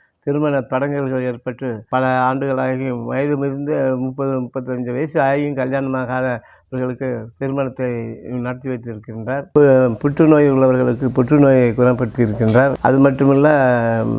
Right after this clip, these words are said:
இந்த கடன் தொல்லைகள், அந்த மா-, கடன் பிரச்சனைகள்லாம் மா-, மாட்டிட்டு, சிக்கல்ல மாட்டிக்கிட்டு இருந்தவங்களுடைய சிக்கல்களை எல்லாம் தீர்த்து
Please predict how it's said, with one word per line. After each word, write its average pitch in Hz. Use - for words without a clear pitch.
இந்த 135
கடன் 143
தொல்லைகள், 135
அந்த 135
மா-, 135
கடன் 143
பிரச்சனைகள்லாம் 127
மா-, 123
மாட்டிட்டு, 127
சிக்கல்ல 135
மாட்டிக்கிட்டு 123
இருந்தவங்களுடைய 120
சிக்கல்களை 131
எல்லாம் 127
தீர்த்து 123